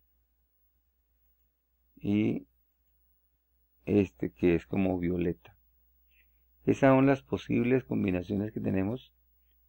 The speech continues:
usando solamente interruptores. Ya en nuestro circuito estaremos haciendo,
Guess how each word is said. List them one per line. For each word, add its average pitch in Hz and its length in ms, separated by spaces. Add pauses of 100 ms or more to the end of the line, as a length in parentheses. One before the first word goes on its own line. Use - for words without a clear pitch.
(100)
usando 98 640 (520)
solamente 120 600
interruptores. 113 800 (1120)
Ya 113 180
en 123 100
nuestro 139 220
circuito 143 520
estaremos 101 420
haciendo, 98 560